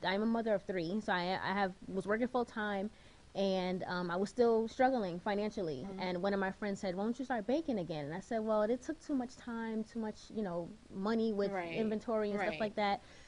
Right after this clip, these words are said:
Speaker 1: So she asked me what my bestseller was, which was always the oatmeal cookie.
Speaker 2: Okay.
Speaker 1: So she said, "How about you focus on that?" And three years later, I'm,
Speaker 2: Here
Speaker 1: I'm
Speaker 2: you
Speaker 1: here.
Speaker 2: are.
Speaker 1: Mm-hmm.
Speaker 2: So you're home-based.
Speaker 1: I am.
Speaker 2: But you actually ship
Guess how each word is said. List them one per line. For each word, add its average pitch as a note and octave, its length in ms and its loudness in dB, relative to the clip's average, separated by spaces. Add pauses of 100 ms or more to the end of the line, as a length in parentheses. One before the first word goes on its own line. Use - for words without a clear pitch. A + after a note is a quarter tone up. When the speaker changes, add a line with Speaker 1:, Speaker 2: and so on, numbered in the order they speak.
Speaker 1:
So G3 160 4
she A3+ 160 4
asked A3 160 6
me B3+ 80 6
what G#3+ 140 2
my F#3+ 180 0
bestseller G3+ 500 2
was, F3+ 280 2
which F3+ 120 -8
was G3 120 -4
always G3 420 4
the F#3+ 80 -2
oatmeal F3+ 320 -4
cookie. G3 320 -6
Speaker 2:
Okay. F#3+ 320 2
Speaker 1:
So G#3 80 0
she A3 80 0
said, G3 220 2
"How G#3+ 80 2
about A3 180 0
you A#3+ 80 -4
focus A3+ 340 0
on G#3 180 -2
that?" A3+ 300 0
And F#3 400 -2 (140)
three G3 160 -2
years G3+ 220 0
later, G#3 260 0
I'm, G3+ 320 -2
Speaker 2:
Here A3+ 120 -4
Speaker 1:
I'm A3 100 0
Speaker 2:
you D#4+ 140 0
Speaker 1:
here. E4 120 0
Speaker 2:
are. F#4+ 380 -4
Speaker 1:
Mm-hmm. A#3 180 2 (300)
Speaker 2:
So - 100 0
you're B3 240 4
home-based. C#4+ 600 0 (260)
Speaker 1:
I G3 80 0
am. E3+ 160 -2 (300)
Speaker 2:
But G3+ 260 6
you A#3 460 -6
actually G#3+ 400 0
ship A3 520 -2